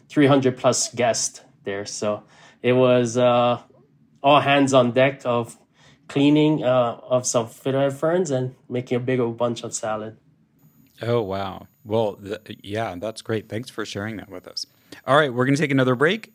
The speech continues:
Speaker 2: and we'll be back with Sheldon's Julia moment. Get in touch. Send us an email or a voice memo to contact at juliachildfoundation dot org,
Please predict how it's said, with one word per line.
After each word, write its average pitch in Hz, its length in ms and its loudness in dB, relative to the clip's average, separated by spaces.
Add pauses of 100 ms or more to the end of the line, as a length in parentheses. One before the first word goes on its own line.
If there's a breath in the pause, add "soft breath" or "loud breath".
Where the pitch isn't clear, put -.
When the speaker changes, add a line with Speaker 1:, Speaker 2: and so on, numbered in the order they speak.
(240)
Speaker 2:
and 110 160 0
we'll 107 100 0
be 107 120 -2
back 143 380 0
with 110 140 -6
Sheldon's 123 440 -2
Julia 170 300 0
moment. 95 340 -4 (760 soft breath)
Get 156 160 4
in 190 120 0
touch. 190 300 2
Send 143 220 2
us 165 140 0
an 160 80 -2
email 151 300 2
or 110 160 2
a 110 40 0
voice 131 280 2
memo 120 240 0
to 101 80 -4
contact 117 640 -2
at 110 120 -8
juliachildfoundation 113 1120 0
dot 107 180 0
org, 147 340 2